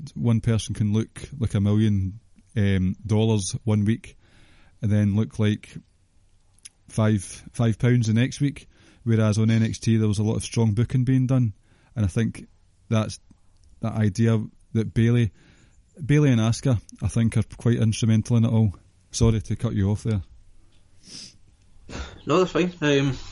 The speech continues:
Speaker 2: and, and the Bayley character and the Bayley, Bayley, the, the rise to eventually winning N X T is one of the,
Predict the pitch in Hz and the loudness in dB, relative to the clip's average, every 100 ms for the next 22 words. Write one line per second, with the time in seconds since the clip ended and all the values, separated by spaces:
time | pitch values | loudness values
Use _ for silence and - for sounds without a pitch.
0 | - - - - - - - - - - | -18 -20 -20 -20 -20 -20 -20 -20 -20 -20
1 | - - - - - - - 156 170 165 | -20 -12 -10 -10 -16 -6 -2 0 2 2
2 | 139 160 180 170 - 151 156 160 156 135 | 2 4 6 4 2 -2 0 0 -2 -2
3 | 151 151 156 131 - 151 151 147 135 131 | 0 2 2 0 0 2 4 4 4 0
4 | - - - - - - - _ _ 127 | -4 -20 -20 -16 -16 -16 -20 _ _ -10
5 | 127 - 135 127 123 131 147 143 - - | -10 -6 -2 0 2 4 2 0 -4 0
6 | 135 131 123 - - 117 131 127 127 123 | 2 2 0 0 -4 -2 0 0 0 2
7 | 139 139 131 - 139 127 - 127 127 127 | 2 2 0 0 2 2 2 2 4 4
8 | 127 117 | 2 0